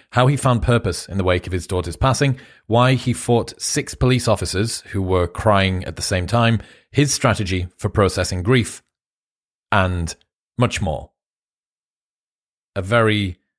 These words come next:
heavy, emotional,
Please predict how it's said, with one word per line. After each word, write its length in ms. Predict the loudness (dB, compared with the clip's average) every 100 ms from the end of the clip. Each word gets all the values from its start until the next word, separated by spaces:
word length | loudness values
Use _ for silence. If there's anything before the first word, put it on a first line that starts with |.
| _ _ _
heavy, 640 | 0 2 4 2 0 -2 -8 _ _ _ _ -6
emotional, 920 | 0 2 2 0 0 0 0 -4